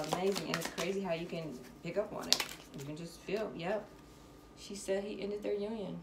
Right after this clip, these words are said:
That just jumped out. Y'all saw it. That's the Hierophant in reverse. She said masculine wants to offer his Two of Cups to someone else. She said he is, and it came out on the, the past card. She said masculine is offering his Two of Cups to somebody from his past.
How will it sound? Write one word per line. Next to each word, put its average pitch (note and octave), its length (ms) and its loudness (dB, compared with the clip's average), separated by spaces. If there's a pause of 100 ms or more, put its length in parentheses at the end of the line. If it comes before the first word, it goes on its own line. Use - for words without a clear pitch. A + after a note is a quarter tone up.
That G3+ 200 2
just G3 180 0
jumped G3 240 2
out. G3 240 4
Y'all G3 140 2
saw E3+ 260 0
it. F#3+ 80 -2
That's F3+ 160 2
the F#3 80 -2
Hierophant G3 420 0
in F3+ 80 -4
reverse. G3 600 0 (1300)
She - 140 -6
said F#3 220 2
masculine F#3+ 440 2
wants F3+ 180 -4
to - 100 -6
offer F3 240 -4
his E3+ 160 -4
Two - 180 -10
of E3+ 80 -4
Cups - 400 -8
to F#3+ 60 -10
someone F3+ 300 -4
else. - 1120 -6 (280)
She G3 80 -4
said G3 180 0
he G#3 160 4
is, B3 200 2 (160)
and F3+ 80 2
it F3 80 0
came F#3 260 0
out F#3+ 380 0 (160)
on E3 100 -2
the, E3+ 220 0
the F3 80 -4
past B3+ 400 2
card. G3 360 0 (400)
She - 140 -2
said G3 260 6
masculine F#3+ 400 4
is F3+ 60 2
offering F3+ 300 2
his F#3+ 120 0
Two G3 180 2
of G3 80 2
Cups E3+ 400 -2
to F#3 80 -6
somebody D#3 420 2
from D3+ 220 -2
his D3+ 140 -6
past. - 480 -6